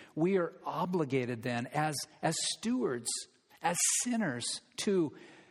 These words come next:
to believe in Jesus, to repent of all our sin, to bank all our hope exclusively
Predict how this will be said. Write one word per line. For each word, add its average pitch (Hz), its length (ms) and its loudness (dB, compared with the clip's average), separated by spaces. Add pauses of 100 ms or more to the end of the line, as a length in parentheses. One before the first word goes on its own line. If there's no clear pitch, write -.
(300)
to 185 140 0
believe 190 640 2
in 160 140 0
Jesus, 120 440 -2 (480)
to 190 320 2 (160)
repent 180 640 0
of 170 100 2
all 165 260 2
our 165 140 2 (200)
sin, 147 300 2
to 170 200 4 (240)
bank 190 440 0 (120)
all 180 480 0
our 156 440 -4
hope 151 520 -4 (180)
exclusively 131 1400 -2